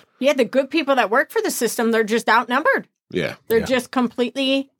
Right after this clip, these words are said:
Speaker 2: Overwhelmed.
Speaker 1: outnumbered.
Speaker 3: They're,
Speaker 1: Yeah.
Speaker 3: they're trying to do the right thing, but
Speaker 1: Mm-hmm.
Speaker 3: again, they're, they're part of the system too. And they, you know.
Speaker 1: Mm-hmm.
Speaker 2: How long did it, did it last where there was, I don't, stability is not the right word.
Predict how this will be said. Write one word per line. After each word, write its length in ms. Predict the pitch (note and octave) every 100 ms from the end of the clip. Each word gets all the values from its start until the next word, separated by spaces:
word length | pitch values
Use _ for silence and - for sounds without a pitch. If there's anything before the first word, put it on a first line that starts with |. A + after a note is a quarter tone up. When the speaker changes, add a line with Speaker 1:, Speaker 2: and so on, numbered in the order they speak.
| -
Speaker 2:
Overwhelmed. 560 | G#3+ A3+ F#2 - F3 -
Speaker 1:
outnumbered. 260 | D#3+ -
Speaker 3:
They're, 140 | B2 B2
Speaker 1:
Yeah. 160 | B2
Speaker 3:
they're 100 | A2+
trying 220 | - C3
to 80 | D3+
do 140 | G#2 G2
the 80 |
right 180 | G2 G2
thing, 320 | G2+ G#2 G#2
but 200 | F#2+ G2+ - -
Speaker 1:
Mm-hmm. 460 | F#3+ G3+ A3 B3 C#4 - _ _ -
Speaker 3:
again, 300 | F#2+ G2 A#2
they're, 220 | G2+ A2 G#2+
they're 220 | G2+ G#2
part 280 | - G#2 A2
of 40 |
the 80 | A2
system 360 | - B2 - B2+
too. 220 | F3+ D3+
And 120 | E2
they, 120 | F#2 - -
you 100 | F2
know. 180 | E2+ - _ _ _ _ A3
Speaker 1:
Mm-hmm. 360 | G#3+ F#3 G#3 A3+ _
Speaker 2:
How 160 | - C#3
long 180 | D3+ D3
did 100 | C#3+
it, 240 | C3 -
did 140 | A#2 A2+
it 80 |
last 400 | G2+ A2 G#2+ -
where 140 | G2+ F#2+
there 100 | F#2
was, 300 | F2+ F2 - _ - - -
I 100 | G#2+
don't, 260 | A#2 G#2 G2
stability 540 | - F2 G#2 G#2 E2
is 120 | D#2+ E2
not 200 | F#2 E2
the 80 |
right 200 | C#2 D2+
word. 360 | C2+ E2 B1+